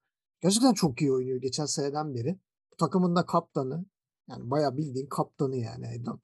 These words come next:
Hani Köln iyi oynuyorsa Hector baş aktörlerden biri oluyor falan. Ondan sonra yeniliyorsa da takım arkadaşlarını ateşlemeye çalışıyor falan. Sol bek eksikliği varken bence Jonas Hector tekrar milli takımda düşünülebilir.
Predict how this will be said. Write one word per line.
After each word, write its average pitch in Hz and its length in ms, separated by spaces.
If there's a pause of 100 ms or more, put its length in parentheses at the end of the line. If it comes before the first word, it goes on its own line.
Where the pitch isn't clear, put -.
(420)
Hani 151 280 (180)
Köln 180 340
iyi 233 180
oynuyorsa 196 480
Hector 196 540 (200)
baş 160 240 (160)
aktörlerden 151 840
biri 139 140
oluyor 107 420
falan. 117 200 (560)
Ondan 151 260
sonra 151 140
yeniliyorsa 175 680
da 175 280 (140)
takım 175 280
arkadaşlarını 160 560
ateşlemeye 151 480
çalışıyor 117 380
falan. 170 200
Sol 214 340
bek 202 140
eksikliği 185 520
varken 190 460 (600)
bence 170 220
Jonas 190 260
Hector 190 280
tekrar 175 360
milli 175 280
takımda 147 420
düşünülebilir. 156 600